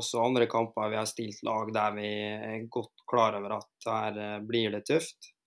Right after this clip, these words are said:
Så det er litt sånn typisk andrelagssesong, eh, bra maksnivå, for dårlig bunnivå, litt for ustabilt, og så,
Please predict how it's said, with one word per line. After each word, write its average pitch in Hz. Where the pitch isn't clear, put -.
Så 117
det 123
er 123
litt 151
sånn 123
typisk 123
andrelagssesong, 123
eh, 117
bra 123
maksnivå, 113
for 123
dårlig 117
bunnivå, 113
litt 120
for 120
ustabilt, 120
og 123
så, 117